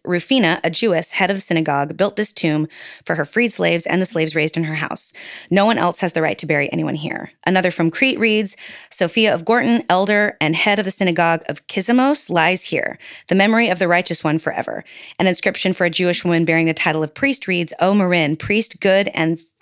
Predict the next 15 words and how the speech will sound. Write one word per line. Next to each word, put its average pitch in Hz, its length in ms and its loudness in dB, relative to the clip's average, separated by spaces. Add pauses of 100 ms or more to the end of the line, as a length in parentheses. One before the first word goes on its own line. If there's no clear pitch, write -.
(140)
a 156 100 2
friend 202 320 0
to - 100 -2
all, 160 240 4
causing 156 320 -2
pain 185 220 0
to - 80 -4
no 175 160 2
one 165 140 2
and 160 200 -2
friendly 160 280 0
to 160 120 -2
your 156 60 2
neighbors, 139 320 -2
farewell." - 500 -6